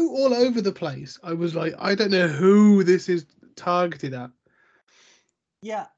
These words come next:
Speaker 2: I, I, first of all, let me just come out and say I kinda love this movie.
Speaker 1: It's, yeah.
Speaker 2: Um, this is, um,
Speaker 1: <laughs>
Speaker 2: it is so charming to me. I mean, the musical numbers are, you know, a little hit or miss. Um,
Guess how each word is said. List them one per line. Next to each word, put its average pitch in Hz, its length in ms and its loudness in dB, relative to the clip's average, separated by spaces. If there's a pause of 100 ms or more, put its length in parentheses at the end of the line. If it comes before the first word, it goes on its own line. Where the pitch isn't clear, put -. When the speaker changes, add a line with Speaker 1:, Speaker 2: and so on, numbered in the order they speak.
Speaker 2:
I, 160 120 -16 (120)
I, 170 120 -10 (400)
first 156 260 -10
of 127 100 -14
all, 110 200 -6
let 113 120 -6
me 120 120 -8
just 104 200 -16
come 98 160 -10
out 92 160 -8
and 92 80 -14
say 95 240 -12
I 98 100 -10
kinda 135 400 -6
love 98 320 -6
this 139 180 -10
movie. 127 480 -4 (380)
Speaker 1:
It's, 123 180 0
yeah. 123 280 0
Speaker 2:
Um, 127 220 -10 (480)
this 131 220 -6
is, 120 320 -8 (100)
um, 107 480 -6 (300)
Speaker 1:
<laughs> - 260 -20
Speaker 2:
it 147 140 2
is 139 160 -2
so 160 160 -4
charming 104 480 -6
to 113 120 -14
me. 101 460 -8
I 117 80 -8
mean, 107 160 -6
the 143 100 -4
musical 143 540 -2
numbers 113 480 -4
are, 98 320 -6
you 113 180 -6
know, 87 200 -8
a 120 80 -4
little 110 320 -2
hit 107 140 -6
or 101 120 -2
miss. 95 440 -8 (460)
Um, 101 440 0